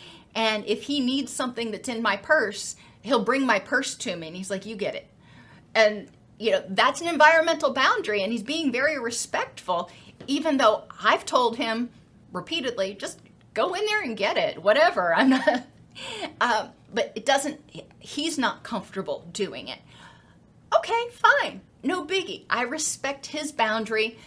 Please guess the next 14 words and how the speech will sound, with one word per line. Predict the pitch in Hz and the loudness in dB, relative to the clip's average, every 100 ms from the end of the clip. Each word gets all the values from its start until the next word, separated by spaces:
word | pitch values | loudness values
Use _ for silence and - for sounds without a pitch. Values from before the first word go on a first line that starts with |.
| - - | -20 -8
that, | 185 208 202 - | 0 2 2 -2
you | - | -6
know, | 214 185 | -4 -2
that | 208 - | -2 0
makes | 220 220 | -4 -6
him | 247 208 | -6 -4
uncomfortable. | 190 196 170 - - - - - - _ _ _ _ _ - - - - - - | -4 -6 -8 -10 -16 -16 -18 -20 -20 _ _ _ _ _ -20 -20 -20 -20 -20 -18
Uh, | - - - _ _ | -16 -16 -18 _ _
rehearse | 587 302 403 392 | 0 4 2 2
problem | - 311 320 320 | 8 8 10 2
solving | - 277 269 285 269 | 2 4 4 2 0
or | 214 | 0
assertiveness | - 240 240 240 233 233 | 0 -2 0 -2 -6 -8
skills. | - - 208 220 - | -6 0 0 0 -6